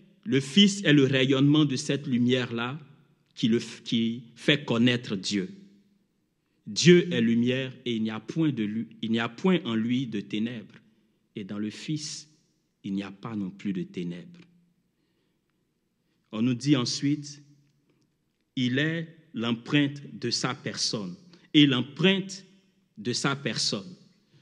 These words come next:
Donc généralement, et on peut, on peut être, euh,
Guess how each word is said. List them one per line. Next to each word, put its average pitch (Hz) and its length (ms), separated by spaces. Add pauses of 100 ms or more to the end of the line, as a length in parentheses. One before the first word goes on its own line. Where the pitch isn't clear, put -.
(140)
Donc - 160
généralement, 175 680 (640)
et 156 420 (160)
on 151 120
peut, 220 300
on 156 120
peut 202 260
être, 185 300 (200)
euh, 113 420